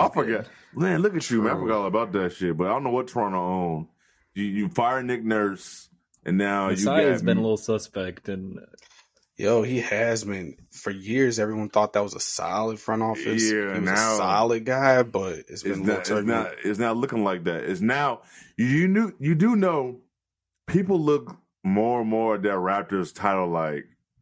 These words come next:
Speaker 2: it's more so the Warriors getting hurt than, uh, than the Raptors winning the type thing. So they already, I can see why people kinda look at Nick Nurse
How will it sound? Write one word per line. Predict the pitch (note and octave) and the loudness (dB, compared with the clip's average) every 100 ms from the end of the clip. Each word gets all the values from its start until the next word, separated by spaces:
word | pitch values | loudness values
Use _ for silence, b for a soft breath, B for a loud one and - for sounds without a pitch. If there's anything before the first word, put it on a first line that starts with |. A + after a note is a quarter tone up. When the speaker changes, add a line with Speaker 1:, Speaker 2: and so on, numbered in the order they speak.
| _ _ _ _ _ _ _ _ - | _ _ _ _ _ _ _ _ -12
Speaker 2:
it's | D#2+ E2 | -6 0
more | F#2 G2 | 0 0
so | - G#2 | 0 -2
the | F#2+ | 0
Warriors | F#2 F#2 G#2+ A2 G2+ | 0 2 2 2 0
getting | G#2+ G#2 | 0 0
hurt | G2 B2 B2 G2 | 0 0 0 0
than, | G2+ G2 | 0 2
uh, | F#2 E2 D2+ D2+ _ _ _ _ _ _ _ _ _ _ | 0 0 -4 -8 _ _ _ _ _ _ _ _ _ _
than | - F#2 | -2 0
the | |
Raptors | F2+ F#2+ F#2 F2 | 2 0 -2 -2
winning | F2 G#2+ G2 | 0 0 0
the | F2+ | -2
type | F2 F2+ E2 | 0 -2 0
thing. | F#2 F2 | -2 -2
So | E2 F#2+ | -2 -2
they | F#2 G2 | -2 0
already, | A2+ C3 B2 A2 - b b - | 0 0 0 -6 -10 b b -4
I | C3+ | -2
can | D3 | -2
see | C#3 F#3 | -2 -2
why | D#3 D3+ C3 | 0 0 0
people | - D3 B2+ | 0 0 -4
kinda | - C3 A#2+ | 0 0 2
look | G#2 A2+ A2 | 0 0 -2
at | F#2+ | 0
Nick | G#2 F#2+ | 0 0
Nurse | G2 G2+ F#2 - - | 0 0 -4 -12 -20